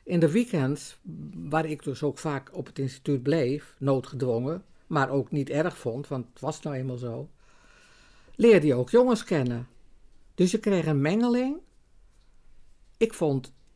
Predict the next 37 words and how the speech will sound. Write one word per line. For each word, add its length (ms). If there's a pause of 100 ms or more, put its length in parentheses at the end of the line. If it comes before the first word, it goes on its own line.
(140)
ja, 360 (880)
ik 140
heb 140
het 120
altijd 240
fijn 240
gevonden. 580 (640)
Dus 160
net 200
als 300
broers 400
thuis 340
waar 100
je 60
mee 160
optrekt, 600 (260)
niet 240
alleen 240
met 120
meiden, 400
maar 140
ook 180
met 140
jongens 320
erbij. 440 (1800)
En 120
dat 140
de-, 400
zulke 360
dingen 280
probeerden 400
ze 100
in 80
Bussum 300
heel 200
snel 340
uit. 420